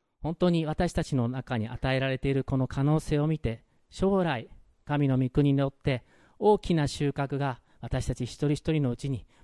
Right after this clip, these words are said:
待っているっていうことを神様は見ておられたんです。そしてイエス様は私たちのこの人生に可能性を見ていて、それぞれの各年代、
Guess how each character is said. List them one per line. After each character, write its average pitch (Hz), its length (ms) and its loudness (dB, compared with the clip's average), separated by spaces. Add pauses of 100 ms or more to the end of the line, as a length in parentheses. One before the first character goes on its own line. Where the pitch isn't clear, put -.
待 147 260 0
っ - 100 -20
て 160 100 0
い 135 100 2
る 135 80 2
っ 135 60 2
て - 180 -6
い 117 40 -2
う 107 40 -4
こ - 140 -8
と 117 120 -2
を 120 180 -4 (640)
神 139 180 0
様 113 200 -2
は 110 80 -4
見 139 140 2
て 131 100 2
お 127 80 4
ら 113 80 0
れ - 80 -4
た 95 120 -10
ん 101 60 -6
で 98 80 -8
す。 - 200 -12 (960)
そ 160 60 2
し - 40 -4
て 180 80 4
イ 175 40 8
エ 185 80 6
ス - 40 0
様 180 140 6
は 156 60 4
私 185 180 2
た 196 100 2
ち 180 120 0
の 165 100 4
こ 165 120 2
の 160 260 2
人 175 240 0
生 170 180 0
に 147 140 2
可 160 160 0
能 185 160 4
性 196 160 4
を 190 80 6
見 202 120 4
て 175 120 2
い 143 80 0
て、 156 240 2 (180)
そ - 160 2
れ 247 160 6
ぞ 262 120 6
れ 254 120 4
の 165 140 4
各 190 400 0
年 151 260 4
代、 143 280 0